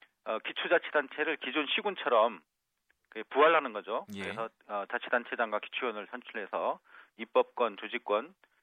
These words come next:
Speaker 1: 어, 재정권을 모두 주는 방안. 이게
Speaker 2: 네네.
Speaker 1: 첫 번째 안이고요. 두
Speaker 2: 예.
Speaker 1: 번째는 기초의회를 두 대, 시장은 지방의회에서 선출하거나 정부가 임명하는 안,
Speaker 2: 예.
Speaker 1: 이걸 제출했고요.
Speaker 2: 네.
Speaker 1: 그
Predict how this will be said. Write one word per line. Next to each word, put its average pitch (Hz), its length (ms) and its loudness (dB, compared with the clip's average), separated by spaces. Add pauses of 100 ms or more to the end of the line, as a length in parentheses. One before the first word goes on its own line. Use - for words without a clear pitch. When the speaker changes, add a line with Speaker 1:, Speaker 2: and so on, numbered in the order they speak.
(120)
Speaker 1:
어, 92 140 -12
재정권을 113 400 -4
모두 104 180 -4
주는 120 240 -6
방안. 92 440 -4
이게 104 180 -8
Speaker 2:
네네. 95 140 -6
Speaker 1:
첫 - 100 -10
번째 113 220 0
안이고요. 107 340 0
두 - 100 -10
Speaker 2:
예. 123 40 0
Speaker 1:
번째는 139 540 2 (540)
기초의회를 170 720 4
두 - 140 -12
대, 110 400 4 (640)
시장은 180 520 4
지방의회에서 139 560 2
선출하거나 123 580 0
정부가 117 360 0
임명하는 113 500 0 (140)
안, 95 240 2
Speaker 2:
예. 95 240 -10
Speaker 1:
이걸 101 180 -6
제출했고요. 107 680 -8
Speaker 2:
네. 95 160 -10 (260)
Speaker 1:
그 123 120 -6